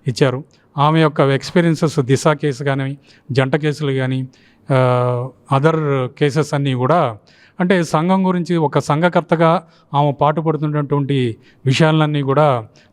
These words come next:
తెలుసుకుంటూ వారు తెలియజేయటం కానీ, మే-, మా అందరికీ తెలియపరచడం, ఒక రకమైనటువంటి మహిళలు అంటే మామూలుగా గృహిణీలాగా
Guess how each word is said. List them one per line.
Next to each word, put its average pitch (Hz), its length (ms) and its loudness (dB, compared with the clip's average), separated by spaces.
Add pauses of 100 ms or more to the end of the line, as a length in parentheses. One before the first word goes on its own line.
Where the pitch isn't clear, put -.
తెలుసుకుంటూ 143 580 0 (160)
వారు 135 240 2
తెలియజేయటం 143 580 0
కానీ, 139 260 -2 (400)
మే-, 147 260 4
మా 139 340 0
అందరికీ 143 580 0
తెలియపరచడం, 143 800 0 (380)
ఒక 151 180 2
రకమైనటువంటి 156 960 0 (300)
మహిళలు 185 500 0 (160)
అంటే 156 520 -2 (360)
మామూలుగా 160 680 4 (720)
గృహిణీలాగా 175 760 2